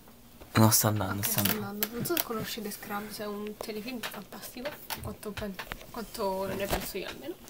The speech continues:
Speaker 2: E questo film è stato penso
Speaker 1: Mm,
Speaker 2: diretto, non so se
Speaker 1: aspettate un
Speaker 2: scritto.
Speaker 1: attimo che devo trovare il modo per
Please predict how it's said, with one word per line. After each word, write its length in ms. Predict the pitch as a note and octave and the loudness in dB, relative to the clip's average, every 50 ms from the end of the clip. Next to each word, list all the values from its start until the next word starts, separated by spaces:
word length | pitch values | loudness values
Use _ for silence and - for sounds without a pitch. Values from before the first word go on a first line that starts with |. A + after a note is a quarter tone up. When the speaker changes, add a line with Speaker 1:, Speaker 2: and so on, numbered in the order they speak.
| - - - - - - - - - - - | -14 -14 -14 -14 -14 -14 -16 -16 -18 -12 -6
Speaker 2:
E 540 | - C4+ C#4 C#4 C4 C4 C4 B3+ B3+ B3 B3 - | -4 -2 -2 -2 -4 -4 -6 -6 -6 -8 -8 -8
questo 240 | - D#4+ - - D#4+ | -10 -8 -6 -2 4
film 180 | F#4 G#4+ G#4 B3+ | 6 6 6 6
è 40 | G3+ | 4
stato 180 | - A3 G#3 G#3 | -2 -4 -4 -4
penso 260 | G#3 G3+ - - A3 | -4 -4 -4 -4 0
Speaker 1:
Mm, 100 | - - | 2 4
Speaker 2:
diretto, 480 | - - G3+ G#2 G2 F#2 G2 A#2 A2+ G#2+ | 4 6 6 6 4 4 2 0 -2 -4
non 80 | G2+ | -4
so 80 | - - | -4 0
se 80 | - G2+ | 0 0
Speaker 1:
aspettate 300 | - - G#2 G#2 - - | 4 4 4 4 6 6
un 40 | C3 | 8
Speaker 2:
scritto. 120 | C3 D#3+ | 8 8
Speaker 1:
attimo 260 | F3 - - A#2 G2+ G2+ | 8 6 4 2 4 4
che 60 | G2 | 4
devo 140 | F2+ G#2+ G2 | 2 2 2
trovare 280 | - - G#2+ G2+ G2 | 4 4 4 4 4
il 60 | G2 G#2 | 6 6
modo 220 | - D#3+ F3+ D#3 | 6 6 6 4
per 280 | G2+ - G#2 - - | 2 2 0 -2 -4